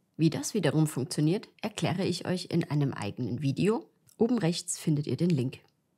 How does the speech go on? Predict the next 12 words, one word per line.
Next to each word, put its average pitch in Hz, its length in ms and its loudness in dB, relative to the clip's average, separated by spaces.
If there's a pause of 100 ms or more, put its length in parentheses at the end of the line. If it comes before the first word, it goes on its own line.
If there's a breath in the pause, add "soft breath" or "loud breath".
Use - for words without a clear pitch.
(160)
Anschauen 156 580 -2 (140)
lohnt 139 340 2
sich. - 340 -6 (1080)
Wenn 160 240 2
ihr 302 100 6
nun, 240 380 4 (100)
egal - 640 -2
wie, 190 320 2 (200)
die 160 60 6
Gestaltungsmittel 165 960 2
wahrgenommen 170 680 4
habt, - 320 -6